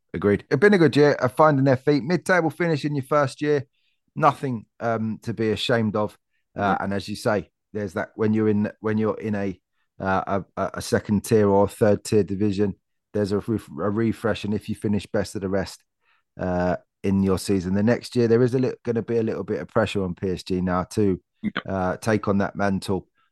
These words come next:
Speaker 1: uh, and look for promotion next year. Let's see what happens with the club. Um, but well done, gents. It's been a good year. Uh, disappointing finish to the season for Santola. Big incident after a match has cost them dearly. It's cost them their season. Uh, unbeaten for, for the first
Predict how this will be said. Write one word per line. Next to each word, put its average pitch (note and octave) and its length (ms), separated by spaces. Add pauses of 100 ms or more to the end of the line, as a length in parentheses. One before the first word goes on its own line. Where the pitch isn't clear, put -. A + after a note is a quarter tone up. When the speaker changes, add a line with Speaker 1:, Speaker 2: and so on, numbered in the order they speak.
Speaker 1:
uh, F2 160
and G2 120
look G2 160
for F#2 120
promotion G2 480
next - 260
year. G#2 100
Let's B2 220
see A#2 140
what G#2 160
happens F2+ 340
with D#2+ 100
the E2+ 80
club. E2 300 (460)
Um, E2+ 280
but F#2 140
well A2+ 180
done, F2+ 240
gents. C#2+ 280
It's E2+ 100
been E2+ 160
a E2+ 60
good E2+ 240
year. F2 160 (320)
Uh, F#2+ 220
disappointing C3 640
finish B2+ 300
to B2 120
the A2 100
season G#2+ 340
for G#2 60
Santola. A#2 840
Big C3+ 200
incident G2+ 560
after G2 340
a F2+ 60
match F#2+ 320
has F2+ 140
cost - 360
them F#2+ 240
dearly. F#2+ 300
It's F2 100
cost - 320
them F#2+ 140
their F#2 140
season. F#2+ 500 (500)
Uh, F#2 380
unbeaten B2 640
for, G2 260 (140)
for - 120
the F#2 100
first - 520